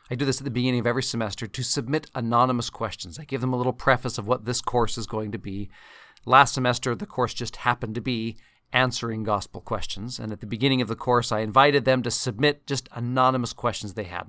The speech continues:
We got a whole slew of them. But one of the questions that came in was this:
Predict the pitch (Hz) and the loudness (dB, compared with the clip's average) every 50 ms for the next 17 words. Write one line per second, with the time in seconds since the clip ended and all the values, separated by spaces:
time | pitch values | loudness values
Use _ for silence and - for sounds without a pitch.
0 | 101 - - 135 104 107 104 95 - - 147 151 - - - 123 123 113 107 95 | -12 -12 -8 -6 -2 -2 -2 -2 0 2 2 2 2 0 -2 -2 -2 -2 -2 -4
1 | 98 95 92 - - _ _ _ _ _ _ _ _ _ _ _ _ - - - | -6 -8 -10 -12 -18 _ _ _ _ _ _ _ _ _ _ _ _ -20 -20 -20
2 | - - - - - - - - - _ - - - 127 175 226 254 226 - - | -20 -20 -20 -20 -20 -20 -20 -20 -20 _ -10 -2 2 6 6 6 6 4 2 6
3 | 185 175 151 - 160 147 113 123 139 - - - - 131 135 131 120 113 104 92 | 6 6 6 6 2 -2 -2 -4 -6 -8 -8 -8 -4 -4 -2 -2 -2 -2 -4 -6
4 | 87 87 98 110 - _ _ _ _ _ _ _ - _ _ _ _ _ _ - | -8 -10 -10 -12 -12 _ _ _ _ _ _ _ -20 _ _ _ _ _ _ -6
5 | - 123 127 123 120 - - 135 98 101 117 107 90 - - - - | -2 0 0 0 0 -4 -8 -10 -6 -4 -4 -4 -4 -6 -10 -12 -12